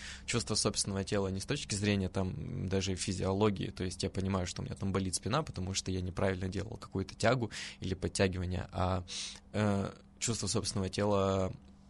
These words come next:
м, с психологической точки зрения. То есть вот мне плохо, и я начинаю думать, почему мне плохо. То есть вот этот самоанализ как, как раз-таки. У меня это случилось само собой интуитивно.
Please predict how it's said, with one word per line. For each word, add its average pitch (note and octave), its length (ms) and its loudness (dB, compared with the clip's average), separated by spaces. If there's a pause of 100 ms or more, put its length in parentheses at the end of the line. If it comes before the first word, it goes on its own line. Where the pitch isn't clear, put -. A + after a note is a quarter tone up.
м, - 400 -8
с - 100 -2
психологической A2 680 2
точки - 340 -2
зрения. F#2 380 -4 (400)
То - 80 -2
есть F2+ 240 -2
вот F#2+ 160 0
мне G2 160 4
плохо, A2 380 2
и G#2 120 0
я G2 80 2
начинаю G2+ 400 0
думать, G#2 240 0
почему G2+ 380 0
мне F2+ 160 -2
плохо. - 340 -10 (300)
То F#2 60 0
есть - 120 -4
вот - 120 -4
этот F2+ 180 2
самоанализ F#2+ 680 4
как, - 200 -4 (200)
как - 180 -6
раз-таки. - 420 -8 (360)
У G2 80 0
меня G2+ 240 4
это E3+ 160 -2
случилось G#2+ 500 0
само G2 220 2
собой G2 380 2
интуитивно. F2+ 560 -2